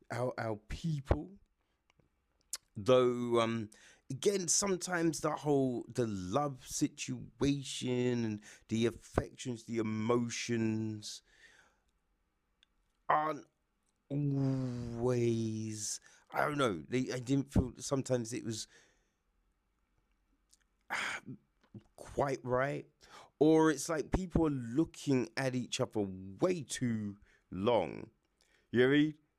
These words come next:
It's just like, okay, someone's gonna think that look is weird, right, and your current situation, I don't know if you're gonna be doing that,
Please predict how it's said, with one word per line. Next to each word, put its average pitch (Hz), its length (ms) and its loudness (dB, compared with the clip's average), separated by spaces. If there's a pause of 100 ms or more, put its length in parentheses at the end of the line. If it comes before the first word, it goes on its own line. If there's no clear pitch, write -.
(160)
It's 131 180 0
just 151 240 2
like, 135 240 -2 (240)
okay, 117 380 0 (480)
someone's 220 480 0
gonna 175 140 4
think 160 220 -2
that 139 180 -2
look 120 200 -6
is 101 100 -6
weird, 87 680 -6 (300)
right, 127 340 0
and 123 260 0
your 120 140 0
current 139 440 -2
situation, 127 1000 -2 (400)
I 202 100 0
don't 214 100 0
know 196 80 -2
if 151 100 -6
you're 135 260 -2
gonna 135 160 4
be 117 140 -12
doing 117 380 2
that, 78 260 -8